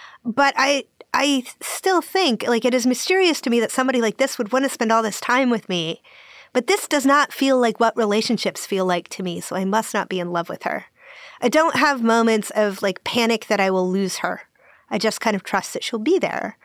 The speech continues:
I don't have moments of, like, extreme infatuation. I just consistently like her. And maybe four or five months in, I decide, "Well, this must mean that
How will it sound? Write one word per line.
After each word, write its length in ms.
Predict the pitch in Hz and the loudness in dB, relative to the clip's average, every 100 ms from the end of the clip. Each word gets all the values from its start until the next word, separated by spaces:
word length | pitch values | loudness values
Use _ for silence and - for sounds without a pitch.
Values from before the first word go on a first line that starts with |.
| - - - - | -20 -20 -20 -4
I 100 | 240 | 0
don't 340 | 233 254 277 277 | 2 4 2 2
have 340 | 240 240 220 | 2 2 2
moments 440 | 220 214 208 208 - | 0 2 2 0 -2
of, 240 | 214 202 202 | -2 -2 -2
like, 260 | 202 - - _ _ | -6 -6 -16 _ _
extreme 880 | - - - - 277 359 381 381 370 | -8 -8 -8 -8 -4 2 4 4 4
infatuation. 1200 | 339 294 302 - 277 254 254 - 214 185 170 170 - - - _ 233 | 4 2 0 0 2 4 4 2 0 -2 -4 -10 -16 -20 -20 _ -2
I 80 | |
just 380 | 220 - 220 - | 0 2 0 0
consistently 580 | - 220 247 - 254 285 | -4 -4 -4 -4 -2 0
like 280 | 285 359 - | 2 0 0
her. 320 | 190 - - - _ - - - - - | -4 -4 -8 -14 _ -20 -20 -20 -8 0
And 420 | 269 277 277 - - | 2 4 2 -2 -4
maybe 260 | 381 415 | 2 2
four 180 | 427 311 | 2 2
or 40 | 294 | 2
five 240 | 285 269 | 2 2
months 240 | 247 233 | 0 0
in, 200 | 262 277 | 0 2
I 100 | 277 | 2
decide, 400 | 247 240 240 233 | 0 0 0 0
"Well, 180 | 226 233 | 2 2
this 240 | 233 302 - | 2 0 2
must 360 | 277 269 - | 2 0 -2
mean 520 | 240 226 185 165 190 - _ _ _ _ | 0 0 0 -4 -10 -14 _ _ _ _
that 540 | 226 214 214 208 - | 0 2 4 2 0